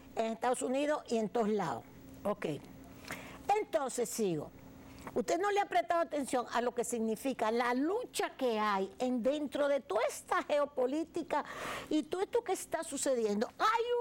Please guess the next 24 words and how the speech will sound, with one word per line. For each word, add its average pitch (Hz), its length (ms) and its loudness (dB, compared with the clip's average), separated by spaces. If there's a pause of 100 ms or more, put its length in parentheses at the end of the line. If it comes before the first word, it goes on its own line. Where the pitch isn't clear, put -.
(160)
un 359 80 2
aspecto - 880 -4 (960)
que 226 280 0
es - 220 -8 (880)
el 220 160 0
aspecto 254 440 -2
de 254 80 -2
los 240 140 -2 (100)
semiconductores 247 1800 -2 (120)
avanzados, 190 840 -2
es 262 100 2
decir, 220 520 0 (1200)
con 247 180 0
lo 240 100 0
que 247 100 -2
funciona 262 540 -2
esta 240 180 -6
vaina, 170 420 -2 (2500)
con 247 180 0
lo 240 100 0
que 247 100 -2
funcionan 247 580 0
los 254 120 -2
teléfonos, 160 580 -2